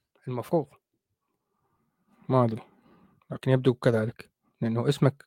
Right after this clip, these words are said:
اسم ذكر. هل أنت اخترت أن تكون رجل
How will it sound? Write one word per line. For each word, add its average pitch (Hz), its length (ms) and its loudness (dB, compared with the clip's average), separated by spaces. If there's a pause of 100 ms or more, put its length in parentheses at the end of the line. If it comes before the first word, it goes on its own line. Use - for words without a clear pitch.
اسم - 180 4
ذكر. - 340 0 (1300)
هل 269 220 12
أنت 240 240 10
اخترت 247 380 12
أن 208 100 10
تكون 208 280 8
رجل 208 340 6